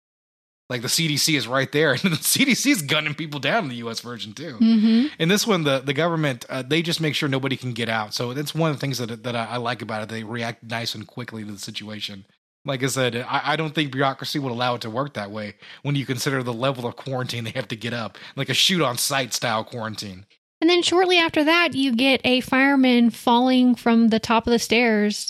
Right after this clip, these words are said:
Speaker 2: all the way flat onto the, the bottom of the stairs.
Speaker 1: Yeah, and see, that's a great thing because you're, you're
Speaker 2: 'Cause
Speaker 1: talking
Speaker 2: it's sudden.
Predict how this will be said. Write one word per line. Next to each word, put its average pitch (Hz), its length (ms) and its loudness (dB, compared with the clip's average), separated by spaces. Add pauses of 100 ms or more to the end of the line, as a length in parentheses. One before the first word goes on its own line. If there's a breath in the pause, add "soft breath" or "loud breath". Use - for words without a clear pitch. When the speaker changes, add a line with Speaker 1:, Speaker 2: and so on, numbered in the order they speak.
(160)
Speaker 2:
all 226 200 4
the 220 80 2
way 220 160 6
flat 214 400 2
onto 208 240 2
the, 202 180 0 (180)
the 214 100 2
bottom 196 300 4
of 185 60 4
the 180 80 2
stairs. - 420 -2
Speaker 1:
Yeah, 240 300 4
and 190 180 0
see, 226 140 2
that's 214 240 2
a 269 60 0
great 170 340 0
thing 135 220 0
because 127 180 -2
you're, 180 80 -2
you're 165 140 -4
Speaker 2:
'Cause 220 100 4
Speaker 1:
talking 214 80 4
Speaker 2:
it's - 100 0
sudden. 202 520 4